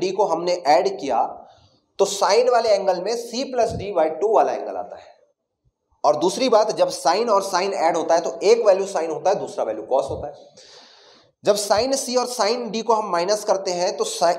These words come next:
क्योंकि minus किया तो साइन वाले में C minus D by टू आएगा, cos वाले में C plus D by टू आएगा, क्योंकि साइन वाले में जब plus होता है या minus होता है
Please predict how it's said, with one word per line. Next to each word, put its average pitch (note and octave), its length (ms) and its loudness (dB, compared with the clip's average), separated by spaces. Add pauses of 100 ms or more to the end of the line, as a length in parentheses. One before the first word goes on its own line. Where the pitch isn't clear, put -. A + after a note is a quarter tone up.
क्योंकि F#3+ 340 0
minus G3+ 380 2
किया G#3 140 2
तो G#3 140 -2
साइन A#3 380 2
वाले G3 220 4
में G3 120 -2
C F#3 200 -8
minus D#3 320 0
D C#3 120 -6
by C#3+ 100 4
टू C#3 160 0
आएगा, C#3+ 180 4 (160)
cos G3 280 4
वाले D#3 160 -4
में E3+ 100 -10
C C#3 220 -14
plus A#2 200 -12
D G#2 140 -14
by G2 120 -12
टू F#2 120 -16
आएगा, F#2 180 -20 (300)
क्योंकि D#3+ 180 -2
साइन G3 400 2
वाले F#3 200 4
में F3 120 -6
जब E3+ 200 -6
plus F3 280 -2
होता C#3 200 -2
है C#3+ 140 -2
या B2+ 100 -4
minus B2+ 340 -6
होता A#2 180 -6
है C3+ 100 -6